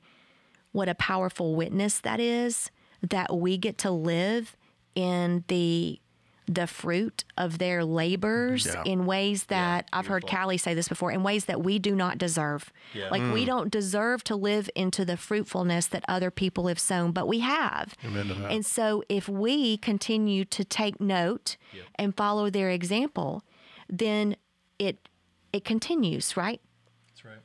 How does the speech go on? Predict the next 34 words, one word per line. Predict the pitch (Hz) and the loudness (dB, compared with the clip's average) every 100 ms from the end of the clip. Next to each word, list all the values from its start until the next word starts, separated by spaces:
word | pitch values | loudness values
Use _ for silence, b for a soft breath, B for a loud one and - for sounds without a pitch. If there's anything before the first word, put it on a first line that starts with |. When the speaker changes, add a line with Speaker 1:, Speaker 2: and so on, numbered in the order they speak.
| - | -10
Speaker 1:
It | 202 | -4
continues. | - 202 214 202 175 175 | -2 0 2 2 2 2
And | 180 | 2
I | 180 185 190 | 2 2 0
just, | - 180 - - B B B B B B B _ _ - | -2 -2 -4 -8 B B B B B B B _ _ -4
that | 190 196 | -2 0
is | 185 165 - - | 0 0 -2 -2
a | 180 | -2
really | 160 170 185 202 190 175 _ _ _ _ _ _ _ _ - | 0 0 0 2 0 -4 _ _ _ _ _ _ _ _ -6
compelling | - 175 - 233 214 170 165 - | -2 0 0 0 2 2 0 0
thought | 175 175 | -2 0
to | - | -4
consider | 175 170 - 175 170 165 | -2 0 0 0 0 0
in | 165 | 2
how | 175 180 175 170 165 - b b b - 175 | 2 2 2 2 0 -4 b b b -6 -2
this | 180 - | 0 0
looks | 180 180 - | 0 0 0
in | 175 | 0
the | 165 | 0
body | 165 165 165 | 0 0 -2
of | 160 | -4
Christ | - 160 165 - | -4 -4 -2 0
and | 165 | 2
how | 165 | 2
we | 165 - | 2 0
live | - 165 | 0 0
this | 165 170 | -2 -2
out | - - - | -2 -4 -4
from | - 165 | 0 2
one | 165 165 | 4 2
stage | - 160 160 165 | 0 -2 -2 -2
to | - 170 | -2 0
another. | 165 160 165 - - | 2 2 0 0 0
And, | 170 | -2